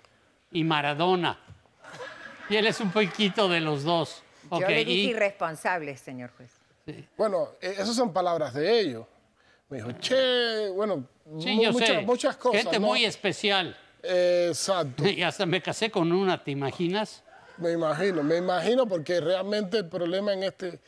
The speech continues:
Speaker 3: caso ha sido, está muy molesta, y yo pienso que el, el viaje que hicimos, que es un viaje costoso, porque solamente en gas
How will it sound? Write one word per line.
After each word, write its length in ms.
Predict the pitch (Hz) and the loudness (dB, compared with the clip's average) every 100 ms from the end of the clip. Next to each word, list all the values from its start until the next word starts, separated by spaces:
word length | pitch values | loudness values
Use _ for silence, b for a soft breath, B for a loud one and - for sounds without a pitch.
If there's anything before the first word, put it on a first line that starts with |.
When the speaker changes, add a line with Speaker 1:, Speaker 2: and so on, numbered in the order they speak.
| b b b | b b b
Speaker 3:
caso 340 | - 175 208 180 | -4 -2 0 -2
ha 40 | |
sido, 500 | - 185 190 170 135 b b b b | -2 0 0 0 -2 b b b b
está 300 | 151 - 185 | -6 0 0
muy 440 | 185 175 180 226 | 0 -2 0 2
molesta, 720 | 247 240 233 220 190 - 262 294 _ b b b b | 4 2 4 2 0 -2 -4 -4 _ b b b b
y 180 | 185 160 | -4 0
yo 240 | 170 180 | 2 2
pienso 460 | 156 208 202 202 190 | 2 2 2 0 -2
que 420 | 170 156 147 139 156 | -2 0 -2 -4 -4
el, 140 | 143 151 | -4 -2
el 220 | 147 143 | 0 0
viaje 320 | 139 202 247 202 | 2 2 2 -2
que 60 | |
hicimos, 500 | 202 202 160 135 - | -2 -2 -2 -4 -8
que 140 | - 139 | -8 -6
es 60 | |
un 80 | 175 | -2
viaje 240 | 202 214 | 0 0
costoso, 600 | 196 185 - 214 160 - - _ b b b b b | 0 -2 0 -2 -2 -6 -12 _ b b b b b
porque 300 | 156 143 156 | -4 -2 -2
solamente 760 | 190 208 220 220 190 170 165 | 2 2 2 0 0 0 0
en 180 | 160 156 | 0 0
gas 500 | 156 226 170 147 - | 2 2 2 -6 -12